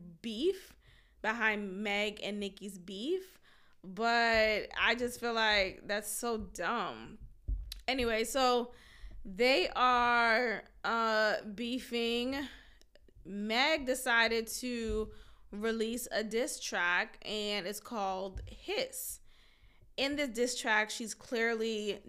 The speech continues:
dissing the heck out of Nicki Minaj. And according to the people, Megan, Megan won. Megan wins this round at least.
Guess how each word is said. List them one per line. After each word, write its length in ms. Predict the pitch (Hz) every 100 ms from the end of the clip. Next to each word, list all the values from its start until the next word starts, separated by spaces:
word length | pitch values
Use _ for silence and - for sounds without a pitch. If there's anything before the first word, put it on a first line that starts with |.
| 190
dissing 600 | 202 226 - 214 208 202
the 100 | 202
heck 420 | 208 208 208 - -
out 260 | 202 180
of 320 | - 202 190
Nicki 300 | 202 196 202
Minaj. 720 | 196 185 160 104 64 78 - - - - - - _
And 560 | - 247 240 240 226 220
according 480 | 190 - 277 285 302
to 100 | 294
the 120 | 240
people, 920 | 240 - 233 - 220 220 214 202 208 - _ _ -
Megan, 1120 | 214 214 208 220 220 233 247 254 262 262 254 -
Megan 640 | 196 180 190 220 311 370 285
won. 600 | 254 427 370 208 139 95 - - - - -
Megan 680 | 208 220 247 262 285 285 220
wins 300 | 233 262 220
this 200 | 226 226
round 520 | 202 208 214 233 208
at 300 | 185 127 180
least. 460 | 226 214 - -